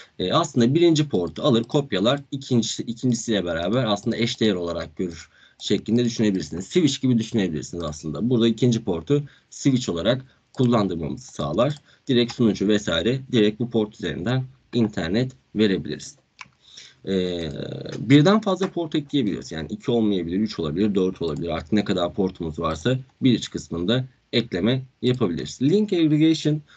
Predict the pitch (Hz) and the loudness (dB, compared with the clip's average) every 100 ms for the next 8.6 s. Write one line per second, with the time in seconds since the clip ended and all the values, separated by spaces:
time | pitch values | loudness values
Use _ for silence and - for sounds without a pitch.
0 | _ - 95 98 107 151 147 139 147 143 | _ -6 0 2 2 -2 0 0 0 2
1 | 127 90 - - 160 147 - 131 - 76 | 0 0 -6 -4 -2 -2 0 0 0 -6
2 | 76 143 71 85 131 - _ _ - 147 | -6 -8 -4 -2 -2 -6 _ _ -4 0
3 | 139 131 - 90 90 87 87 85 85 82 | 0 -4 -10 -6 -4 -2 -2 -2 -2 -2
4 | 80 80 80 80 - 143 151 165 151 139 | -2 -2 -2 -4 -4 0 6 6 6 4
5 | 117 139 131 120 123 90 78 - - - | 4 2 2 2 4 2 0 -8 -8 -10
6 | - - - - - - - _ _ _ | -10 -12 -10 -10 -8 -12 -12 _ _ _
7 | _ _ _ _ _ _ _ - - _ | _ _ _ _ _ _ _ -20 -20 _
8 | _ _ _ - _ - | _ _ _ -20 _ 0